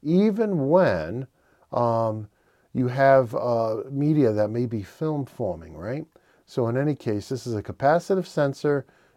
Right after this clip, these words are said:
and, um, it's, it's the latest and greatest from Balmer. So check that out if that's something you can see. You can see on one side it looks like we have a film-based, something that's leaving a film. The other one seems like it's foaming quite a bit.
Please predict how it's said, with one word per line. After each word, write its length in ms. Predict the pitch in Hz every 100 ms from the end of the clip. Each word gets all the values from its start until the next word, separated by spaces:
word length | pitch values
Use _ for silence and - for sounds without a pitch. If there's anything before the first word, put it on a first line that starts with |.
| -
and, 400 | 113 110 110 107
um, 460 | 104 107 104 104 - _ _ -
it's, 260 | 110 - -
it's 220 | 113 -
the 160 | 120 113
latest 320 | 120 139 147
and 80 | 127
greatest 260 | 143 156
from 120 | 117
Balmer. 340 | 104 120 127 85
So 120 | -
check 240 | - 143 -
that 140 | 139
out 140 | 143
if 100 | 131
that's 200 | - 117
something 280 | - 127 123
you 100 | 117
can 180 | 110 107
see. 280 | - - 147
You 120 | 120
can 100 | -
see 240 | - 131 - _ _ -
on 120 | 107
one 180 | 120 143
side 220 | - 131
it 60 | 120
looks 180 | 120 131
like 120 | 117
we 100 | 107
have 140 | 101
a 60 | 92
film-based, 840 | - 135 131 123 120 120 - - _ _ _ _
something 260 | - 139
that's 140 | 120 -
leaving 200 | 123 110
a 60 |
film. 280 | 95 127 120
The 100 | 113
other 100 | 127
one 180 | 127 104
seems 260 | - 113 104
like 80 |
it's 140 | 82 -
foaming 400 | - 127 120 104
quite 240 | - 110
a 40 | 98
bit. 300 | 107 98